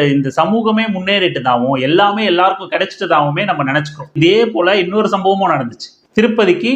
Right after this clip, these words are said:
குடும்பத்தோட ஒரு முறை போ-, போனோம். அந்த குடும்பத்தோட போகும்போது கார் வந்து ஒரு இஸ்லாமிய வா-, இஸ்லாமியர்கள்கிட்ட இருந்து தான் வாடகைக்கு எடுத்து போயிருது.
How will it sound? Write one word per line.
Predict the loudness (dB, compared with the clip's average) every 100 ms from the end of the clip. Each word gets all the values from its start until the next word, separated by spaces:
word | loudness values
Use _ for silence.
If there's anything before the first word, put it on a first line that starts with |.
| -2
குடும்பத்தோட | 0 0 0 2 2
ஒரு | 2 2
முறை | 0
போ-, | 0 2 2 2 2
போனோம். | 0 0 -4 -12 _ -20 -10
அந்த | -4 -2
குடும்பத்தோட | 0 2 2 2 2 2 2
போகும்போது | 0 0 -2 0 2 2 0 -4 -20 _ _
கார் | 2 2 2
வந்து | 0 -2 0 2 2
ஒரு | 2
இஸ்லாமிய | 0 0 0 2 0 0 2
வா-, | 2 2 2 0 0
இஸ்லாமியர்கள்கிட்ட | -4 -2 -2 0 -2 -4 -6 -4 -2
இருந்து | 0 2
தான் | 2
வாடகைக்கு | 2 2 0 -4 -4
எடுத்து | -6 -6 -8
போயிருது. | -6 -6